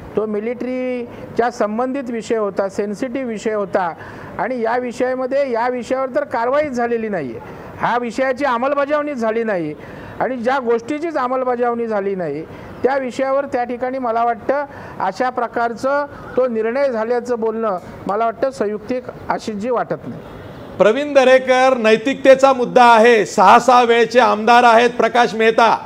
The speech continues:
Speaker 2: आज मंत्रिमंडळातले ज्येष्ठ मंत्री आहेत. एक ज्येष्ठ मंत्री मुख्यमंत्र्यांच्या समक्ष on the floor of the house विधिमंडळाच्या पटलावरती हे सांगतोय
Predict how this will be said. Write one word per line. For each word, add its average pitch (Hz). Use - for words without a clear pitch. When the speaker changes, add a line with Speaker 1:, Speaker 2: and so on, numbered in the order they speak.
Speaker 2:
आज 214
मंत्रिमंडळातले 226
ज्येष्ठ 220
मंत्री 214
आहेत. 226
एक 196
ज्येष्ठ 247
मंत्री 220
मुख्यमंत्र्यांच्या 240
समक्ष 240
on 233
the 247
floor 240
of 262
the 226
house 240
विधिमंडळाच्या 247
पटलावरती 254
हे 233
सांगतोय 220